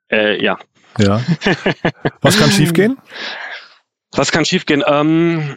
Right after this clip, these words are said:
Speaker 1: ich glaube, dass diese ganze Subscription Economy irgendwo noch am, am, am Anfang steht. Das ist sicherlich ein Thema. Das heißt, ähm, Unternehmen sind noch, ähm,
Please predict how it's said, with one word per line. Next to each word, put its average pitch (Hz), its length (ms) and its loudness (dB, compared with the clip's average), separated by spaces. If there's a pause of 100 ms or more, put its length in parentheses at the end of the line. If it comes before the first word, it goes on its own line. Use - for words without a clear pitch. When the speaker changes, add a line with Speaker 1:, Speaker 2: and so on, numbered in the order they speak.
Speaker 1:
ich 147 100 -4
glaube, 170 260 2
dass 170 180 -2
diese 156 440 0
ganze 151 220 -6
Subscription 160 520 -4
Economy 151 840 0 (180)
irgendwo 147 440 0
noch 139 180 -2
am, 127 420 0
am, 123 260 -2
am 127 200 -2
Anfang 151 340 -2
steht. 165 380 -2
Das 147 140 -8
ist 139 100 -12
sicherlich 151 400 -2
ein - 100 -4
Thema. 147 360 0
Das 131 200 -2
heißt, 127 460 -2
ähm, 127 380 0
Unternehmen 139 460 0
sind 135 260 -4
noch, 135 360 0
ähm, 120 760 -2